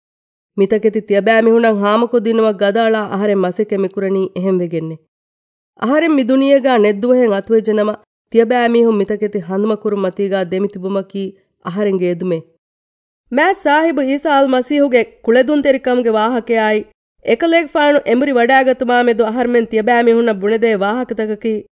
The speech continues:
ಹದ ಹದಾಗೆನ್ ಅಹರ್ಮೆನ್ಗೆ ಹಿಕ್ಮತುನ್ ಬುಣೆದೇ ವಾಹಕತಕೆನ್ ನೂಣೆ. ಎಕಲೇಗ್ ಫಾಣುಗೆ ಇಜ್ಜೆಬ್ ಬಂತಕಂಗೆ ಸಾಬಿತು ಹೆಕಿ ಅಹರ್ಮೆನ್ಗೆ ಲೋತಕ ವಣಿ ಫೆನಿಫೆ. ಮ್ಯಾರಸ್ ಕಲಾಂಗೆ ಇಜ್ಜೆತ್ತಿರಿ ಜಲಾಲತ್ ಕಮಾಯಕು ಎಕಲಾಂಗೆ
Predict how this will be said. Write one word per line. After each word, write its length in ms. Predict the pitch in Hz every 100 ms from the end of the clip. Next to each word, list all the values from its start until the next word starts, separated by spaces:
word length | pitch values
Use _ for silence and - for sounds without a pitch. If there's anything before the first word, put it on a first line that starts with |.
| _ _ -
ಹದ 180 | 240 247 339
ಹದಾಗೆನ್ 500 | 311 302 277 285 220
ಅಹರ್ಮೆನ್ಗೆ 420 | 240 269 254 220 202
ಹಿಕ್ಮತುನ್ 480 | 214 226 247 247 214
ಬುಣೆದೇ 260 | 208 220 220
ವಾಹಕತಕೆನ್ 640 | 202 220 220 208 196 190 180
ನೂಣೆ. 240 | 185 170 165 _ _ _ _ _ _ -
ಎಕಲೇಗ್ 440 | 262 320 349 320 349
ಫಾಣುಗೆ 380 | 311 302 247 - 233
ಇಜ್ಜೆಬ್ 320 | 226 269 254
ಬಂತಕಂಗೆ 540 | 262 254 247 240 247 226
ಸಾಬಿತು 520 | - 214 220 233 220
ಹೆಕಿ 320 | 202 208 214 - -
ಅಹರ್ಮೆನ್ಗೆ 460 | 214 254 240 226 208 202
ಲೋತಕ 300 | 208 220 220 185
ವಣಿ 220 | 190 202
ಫೆನಿಫೆ. 480 | 190 190 185 196 180 156 _ _ _ _ _ _ _ _
ಮ್ಯಾರಸ್ 380 | 240 202 208 214
ಕಲಾಂಗೆ 380 | 226 226 220 214 -
ಇಜ್ಜೆತ್ತಿರಿ 440 | 220 214 262 269 240
ಜಲಾಲತ್ 540 | 208 233 262 294 277
ಕಮಾಯಕು 420 | 247 247 240 233 - 214
ಎಕಲಾಂಗೆ 420 | 262 262 247